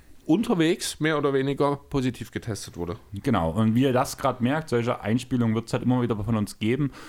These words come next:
Speaker 2: Es war gerade Tip-Off und, ähm, wir sind jetzt bei elf vierzig, neununddreißig, achtunddreißig, siebenunddreißig, sechsunddreißig. Daran könnt ihr euch jetzt orientieren, an meiner gezählten Zahl.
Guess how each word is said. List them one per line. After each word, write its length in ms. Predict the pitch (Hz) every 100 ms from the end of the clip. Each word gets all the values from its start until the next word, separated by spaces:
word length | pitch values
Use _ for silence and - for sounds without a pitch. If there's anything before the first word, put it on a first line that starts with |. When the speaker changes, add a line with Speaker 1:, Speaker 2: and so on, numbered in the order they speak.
| - - -
Speaker 2:
Es 160 | - 110
war 140 | 123
gerade 240 | - 123
Tip-Off 540 | - 180 - 113 147 -
und, 1000 | - 117 120 120 120 120 120 120 117 113 -
ähm, 640 | 120 113 110 110 110 107 104
wir 60 |
sind 120 | 104
jetzt 220 | 120 113 -
bei 240 | 107 101 -
elf 260 | 104 107 - - - - -
vierzig, 760 | - 131 123 - 117 113 - - - -
neununddreißig, 1000 | 101 110 113 104 - 101 101 98 92 - - -
achtunddreißig, 840 | 104 101 - 98 98 92 87 90 -
siebenunddreißig, 1040 | - - 127 123 104 - 101 95 95 -
sechsunddreißig. 880 | - 113 110 - 131 123 120 123 - - -
Daran 280 | 135 175 170
könnt 180 | 147 143
ihr 60 |
euch 100 | 135
jetzt 100 | 127
orientieren, 460 | 139 117 110 151 160
an 60 | 110
meiner 180 | 113 113
gezählten 460 | 113 - 117 110
Zahl. 320 | - 123 156